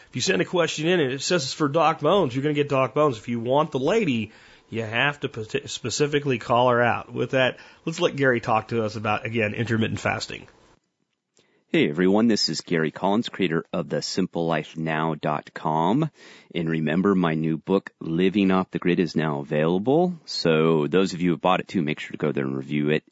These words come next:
Speaker 2: And all my other books, be nice, all right? Um, today's question, intermittent fasting, one of my favorite topics. I've been intermittent fasting for about, gosh, I wanna say close to a decade now.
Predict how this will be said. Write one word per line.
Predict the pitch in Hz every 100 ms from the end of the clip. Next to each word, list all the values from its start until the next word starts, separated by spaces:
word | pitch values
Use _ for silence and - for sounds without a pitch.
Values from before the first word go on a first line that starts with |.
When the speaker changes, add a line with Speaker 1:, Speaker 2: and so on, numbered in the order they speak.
| -
Speaker 2:
And | 76
all | 87
my | 95 87
other | 80 67
books, | 57 - -
be | -
nice, | 71 71 - - -
all | -
right? | 71 78 _ _ - - - -
Um, | 101 98 90 85
today's | - 92 95 -
question, | 98 90 - 80
intermittent | 85 87 82 - 80 -
fasting, | 82 101 - - 73 65 - - - _
one | 80 87
of |
my | 82
favorite | 78 78 73 67
topics. | 65 - - - - _ - - - -
I've | 98
been | 135
intermittent | 160 147 143 131 -
fasting | 104 107 - 117
for | 101 73 69 _ -
about, | - 90 - - - - -
gosh, | - - -
I | 92
wanna | 120
say | 98 76
close | - 76 -
to | -
a | 55 -
decade | 69 - 58 50 -
now. | 50 - -